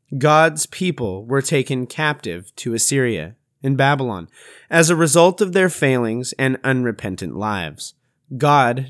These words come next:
desired true heartfelt worship and change, and, and he desired his people to be this, this beacon to the world around them, that all the nations of the world may be blessed through them, as he had made his promise to,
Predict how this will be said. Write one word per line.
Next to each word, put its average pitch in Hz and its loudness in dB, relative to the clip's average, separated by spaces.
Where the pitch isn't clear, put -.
desired 123 4
true 151 0
heartfelt 139 4
worship 135 0
and 117 -4
change, 131 -4
and, 139 2
and 151 2
he 160 2
desired 151 4
his 131 0
people 156 -4
to 143 -2
be 135 0
this, 127 0
this 127 -4
beacon 117 -4
to 196 2
the 160 2
world 170 4
around 135 4
them, 98 -4
that 110 0
all 175 8
the 175 2
nations 139 2
of 110 -4
the 113 -6
world 113 -2
may 123 0
be 127 0
blessed 139 0
through 233 2
them, 98 0
as 131 -2
he 139 -2
had 131 -2
made 113 0
his 110 -6
promise 101 -6
to, 92 -6